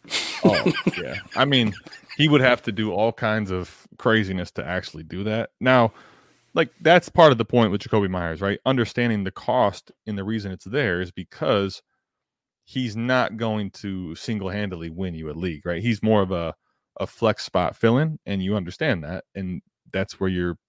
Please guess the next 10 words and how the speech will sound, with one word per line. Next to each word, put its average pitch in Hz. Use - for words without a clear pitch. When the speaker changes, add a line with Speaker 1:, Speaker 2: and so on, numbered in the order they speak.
Speaker 2:
you're 92
actually 92
buying 87
him 67
cheaper 80
than 64
that. 73
But, -
you 95
know 73